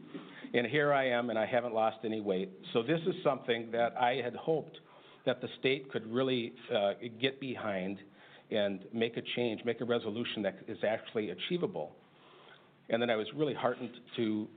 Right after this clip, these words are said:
see the quick reply from Senator Lesch about, uh, r-, really championing this cause, and all of our elected officials and, and, uh, Representative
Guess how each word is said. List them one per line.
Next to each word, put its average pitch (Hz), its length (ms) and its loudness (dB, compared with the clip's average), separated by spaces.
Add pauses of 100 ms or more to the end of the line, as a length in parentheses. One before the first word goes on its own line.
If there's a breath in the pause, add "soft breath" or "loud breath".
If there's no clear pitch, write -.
(160)
see 117 300 2 (100)
the 113 80 -2
quick 147 320 0 (500)
reply 117 500 2 (100)
from 113 220 -4
Senator 110 340 0
Lesch 110 180 4 (1120 loud breath)
about, 98 400 4 (200)
uh, 110 40 -2
r-, 95 240 4 (1160)
really 110 280 2 (100)
championing 107 460 0
this 101 100 -2 (140)
cause, 104 320 4
and 101 80 -2
all 113 180 4
of 107 80 0
our 104 320 0
elected 107 340 0
officials 107 480 -2
and, 101 160 -2 (360 loud breath)
and, 101 280 0
uh, 104 160 2
Representative 104 540 0